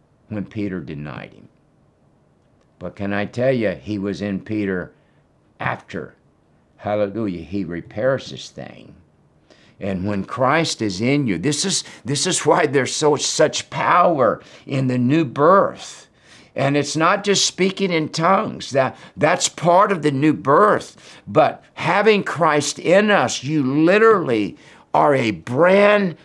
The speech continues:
new person. <clears throat> This is why you don't have to think in terms of, "Well, before I got saved, you know, I was, I was addicted to this or had problems with that." You're a new man.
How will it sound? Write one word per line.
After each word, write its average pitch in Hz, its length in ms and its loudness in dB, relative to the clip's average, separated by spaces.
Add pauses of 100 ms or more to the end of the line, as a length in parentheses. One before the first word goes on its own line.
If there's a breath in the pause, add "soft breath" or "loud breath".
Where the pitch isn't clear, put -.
new 185 760 2 (240 soft breath)
person. - 1120 -2
<clears throat> - 40 -20 (1120 soft breath)
This - 160 -8
is - 80 -6
why 139 160 4
you 131 160 0
don't 143 160 -2
have 135 300 -4
to 120 80 -6
think 147 340 -2
in 117 160 0
terms 113 400 -6
of, 104 220 -6
"Well, 113 240 2
before 107 400 -2
I 101 100 2
got 95 260 -4
saved, 107 380 -2
you 95 80 -6
know, 98 140 -6
I 98 100 -4
was, 90 260 -8 (380 loud breath)
I - 60 -6
was 95 160 -8
addicted 92 500 -6
to 87 120 -8
this 107 340 -4
or 82 80 -4
had 85 160 -8
problems 104 400 -2
with 87 140 -10
that." 98 340 -4 (2500 soft breath)
You're 127 220 -4
a 113 40 0
new 127 220 2
man. 76 400 -4